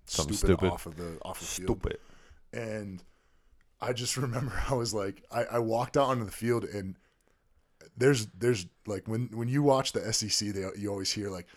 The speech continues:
Speaker 2: "The S E C network.
Speaker 1: Yeah.
Speaker 2: It's just different."
Speaker 1: Yeah.
Speaker 2: It really is, like, just different.
Speaker 1: <laughs> Oh
Speaker 2: It, like,
Speaker 1: my
Speaker 2: you,
Speaker 1: God.
Speaker 2: there's no explanation for it. I remember going on the buses in the way to the stadium.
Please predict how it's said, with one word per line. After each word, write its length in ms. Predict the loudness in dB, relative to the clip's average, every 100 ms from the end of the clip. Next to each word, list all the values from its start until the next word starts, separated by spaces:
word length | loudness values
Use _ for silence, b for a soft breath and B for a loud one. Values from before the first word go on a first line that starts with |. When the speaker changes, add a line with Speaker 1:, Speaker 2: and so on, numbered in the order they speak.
| b -4
Speaker 2:
"The 160 | -4 -2
S 260 | 0 0 0
E 120 | 0
C 400 | 0 0 0 -4
network. 640 | -6 -10 -10 -8 -10 -12 B B
Speaker 1:
Yeah. 120 | 2
Speaker 2:
It's 220 | 4 2
just 460 | 2 4 4 4 0 -4
different." 520 | 0 0 -2 -8 -14 -12 -2
Speaker 1:
Yeah. 140 | 0 0 -2
Speaker 2:
It 140 | -2 0
really 480 | 2 6 6 6 4
is, 280 | 4 2 -2
like, 160 | -6 -6 -4
just 400 | -2 0 0 -2 -4
different. 440 | -2 -2 -2 -4
Speaker 1:
<laughs> 40 | 0
Oh 60 |
Speaker 2:
It, 160 | 0 0
like, 240 | -2 -2
Speaker 1:
my 60 | -2
Speaker 2:
you, 80 | 0
Speaker 1:
God. 80 | 2
Speaker 2:
there's 140 | 2
no 300 | 6 8 6
explanation 540 | 4 -2 0 0 -2 -2
for 120 | -2
it. 40 |
I 20 |
remember 380 | 0 0 0 0 b b b b b -6
going 380 | -2 0 0 -2 -2
on 120 | -2
the 60 |
buses 560 | -2 2 4 4 2 -6
in 100 | -6 -4
the 60 |
way 180 | 0 0
to 60 | 2
the 80 |
stadium. 460 | -2 0 -2 -2